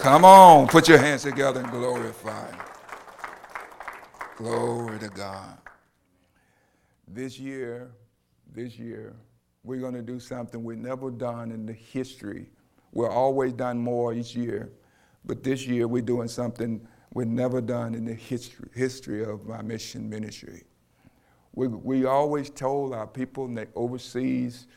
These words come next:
to, to, to, that we are interested in going to the most needed areas.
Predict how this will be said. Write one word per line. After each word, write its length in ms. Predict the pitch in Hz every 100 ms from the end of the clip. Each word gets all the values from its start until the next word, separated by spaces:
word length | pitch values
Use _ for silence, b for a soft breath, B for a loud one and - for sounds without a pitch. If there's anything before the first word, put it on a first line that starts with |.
| b b b b b _
to, 520 | - 135 127 127 120 117 - _ _ _ _ b b b b -
to, 240 | 120 110 -
to, 260 | - 123 117
that 180 | 104 127
we 240 | 123 147
are 140 | 151 143
interested 480 | 143 143 143 151 143
in 100 | 127
going 220 | 127 135
to 80 | 131
the 100 | 123
most 260 | 123 123
needed 300 | 120 123 117
areas. 600 | 113 113 101 98 - -